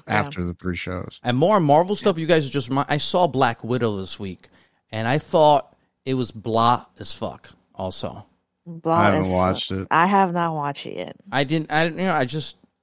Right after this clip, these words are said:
Speaker 3: I don't know. I expected better action. I just, the story was, eh. I don't, I don't know. I just didn't,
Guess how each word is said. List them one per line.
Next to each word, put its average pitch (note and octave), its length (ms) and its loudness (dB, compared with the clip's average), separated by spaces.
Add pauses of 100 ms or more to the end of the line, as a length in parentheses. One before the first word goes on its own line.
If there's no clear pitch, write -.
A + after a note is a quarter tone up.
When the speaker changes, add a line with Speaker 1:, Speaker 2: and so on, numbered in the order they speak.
(280)
Speaker 3:
I G#3 120 0
don't C#4 160 2
know. C4 180 6
I C3 120 4
expected E3 540 0
better C#3 240 4
action. D#3 520 2
I C3 100 2
just, B2 280 -6
the B2 60 -8
story D#3 480 2
was, B2 460 -2 (720)
eh. E3+ 340 4 (920)
I F#3+ 100 4
don't, G#3+ 120 2
I F#3+ 120 4
don't A#3+ 160 6
know. C4 100 6
I B2 140 4
just D3 200 -4
didn't, F3+ 280 4